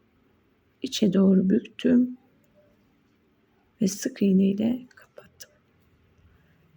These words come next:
Bir, iki, üç ve dört zincir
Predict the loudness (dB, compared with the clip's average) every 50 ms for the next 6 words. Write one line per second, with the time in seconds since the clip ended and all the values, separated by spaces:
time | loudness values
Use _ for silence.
0 | -4 0 4 6 6 6 6 4 0 -4 -8 -10 _ _ _ _ -4 -4 -4 -4
1 | -4 0 2 2 2 2 0 -4 -10 -8 -2 0 2 2 2 0 -4 -14 -16 -18
2 | _ _ -4 -4 -4 0 0 0 0 0 -2 -4 -2 2 2 4 4 2 2 0
3 | 0 0 0 -2 -6 -8